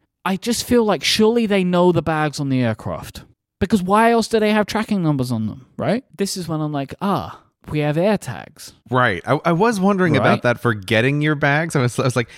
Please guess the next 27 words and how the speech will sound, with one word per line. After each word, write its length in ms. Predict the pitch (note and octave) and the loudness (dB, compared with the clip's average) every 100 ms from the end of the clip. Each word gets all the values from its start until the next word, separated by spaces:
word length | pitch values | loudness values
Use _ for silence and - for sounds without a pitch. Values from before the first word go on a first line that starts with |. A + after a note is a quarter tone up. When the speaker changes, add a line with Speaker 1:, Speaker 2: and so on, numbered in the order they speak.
| - | -6
Speaker 2:
"Can 140 | - | -2
you 100 | D3+ | 0
give 280 | F3 F#3 E3 | 2 0 -2
the 80 | D#3 | -4
person 480 | - D#3+ - D#3+ C#3 | -4 -4 -2 -2 0
your 260 | A2 A#2+ | 0 0
phone 400 | B2 - A#2+ B2+ B2 | 0 0 0 0 -2
to 120 | A2+ | -6
find 560 | - - G2 A2 A#2+ | -8 -4 0 0 0
a 40 | A#2+ | 0
bag?" 280 | G#2+ G#2+ C#3 | 0 -2 0
<laughs> 0 | |
Like, 200 | C3 - - - | -4 -8 -10 -2
"Oh, 60 | |
it's 80 | A3 | -2
gonna 120 | G#3+ | -2
take 220 | F3+ F#3 F#3 | 0 0 -2
you 100 | F#3 | -2
two 160 | F3+ D3 | 2 2
hours? 260 | F3 A#3+ - | 2 0 0
I 100 | B3 | 0
can 160 | D#3+ | 0
do 160 | A#2+ C3+ | 0 0
it 80 | E3 | 0
in 80 | G#3 | 0
ten 240 | G#3+ A3+ | 0 0
minutes." 380 | B3+ D#4+ G2 | -2 -2 -4